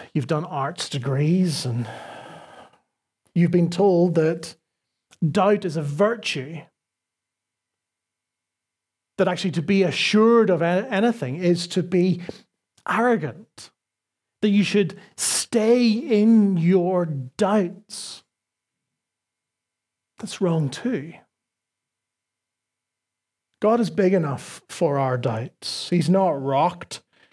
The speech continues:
or angry at your questions, but he also doesn't want to leave us in our doubts. He wants us to make us, he wants to make us more sure of his promises. And that's what Christianity is. Christianity is a journey from doubt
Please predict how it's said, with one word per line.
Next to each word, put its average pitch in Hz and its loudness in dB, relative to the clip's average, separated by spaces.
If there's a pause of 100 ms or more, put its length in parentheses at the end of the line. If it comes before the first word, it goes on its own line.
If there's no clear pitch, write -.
(200)
or 160 0
angry 175 4
at 180 0
your 147 -2
questions, 185 -2
but 190 0
he 185 0
also 262 -2
doesn't 196 0
want 185 -2
to 185 0
leave 202 4
us - -6 (360)
in 208 2
our 143 0
doubts. 139 -6
He 196 2
wants 185 2
us 233 -2
to 202 -2
make 165 0
us, 160 -4 (400)
he 226 4
wants 262 2
to - -4
make 196 0
us 175 -2
more 170 2
sure 285 0
of 165 0
his 147 -2
promises. 175 -4 (1600)
And 175 -2
that's 175 -2
what 214 -8
Christianity 165 -2
is. 202 -4 (240)
Christianity 254 0
is 180 -2
a 185 0
journey 196 -2 (340)
from 165 -4
doubt 202 -2